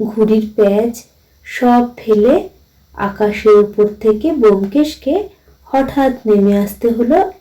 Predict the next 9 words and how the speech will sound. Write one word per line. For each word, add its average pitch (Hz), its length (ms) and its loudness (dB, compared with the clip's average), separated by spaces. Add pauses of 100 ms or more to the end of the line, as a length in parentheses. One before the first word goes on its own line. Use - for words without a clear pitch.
একেবারে 214 1000 -2
চীন 208 320 2
দেশের 180 360 -4
মধ্যেখানে। 175 800 -4 (1600)
একে 233 380 -2
তো 349 300 0
ও 226 180 4
দেশটার 208 480 2
সঙ্গে 285 440 -2